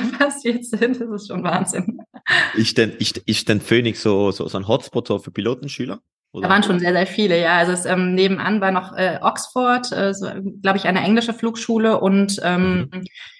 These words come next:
Speaker 1: auch, äh, nicht unweit entfernt war die Luke Air Force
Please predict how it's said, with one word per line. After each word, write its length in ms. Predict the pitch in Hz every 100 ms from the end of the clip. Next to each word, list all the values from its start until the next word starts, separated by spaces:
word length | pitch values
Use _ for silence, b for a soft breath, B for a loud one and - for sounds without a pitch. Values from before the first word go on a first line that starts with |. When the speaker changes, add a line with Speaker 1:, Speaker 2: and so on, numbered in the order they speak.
| B _
Speaker 1:
auch, 300 | - 196 -
äh, 100 | - - -
nicht 300 | - 208 202
unweit 680 | 208 214 202 202 202 - -
entfernt 420 | 190 190 202 196
war 360 | 185 185 170 -
die 200 | 190 185
Luke 300 | 180 214 -
Air 180 | 175 202
Force 500 | 208 185 170 -